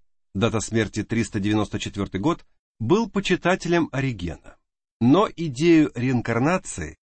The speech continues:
он у Оригена не заимствовал. Прямо упомянув книгу Оригена о началах, в двадцать восьмой главе своего труда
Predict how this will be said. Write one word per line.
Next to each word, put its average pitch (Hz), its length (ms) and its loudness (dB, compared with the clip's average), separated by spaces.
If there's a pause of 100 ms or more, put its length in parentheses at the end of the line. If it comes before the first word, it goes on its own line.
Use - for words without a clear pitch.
(140)
он 190 400 2
у 156 100 2
Оригена 131 760 2
не 123 180 2
заимствовал. 101 760 -2 (600)
Прямо 123 380 4
упомянув 123 580 0
книгу 123 400 0
Оригена 113 680 0 (200)
о 95 100 -2
началах, 104 720 -2 (120)
в 90 100 -10
двадцать 143 400 -2
восьмой 135 340 -2
главе 123 320 0
своего 113 280 -4
труда 113 420 0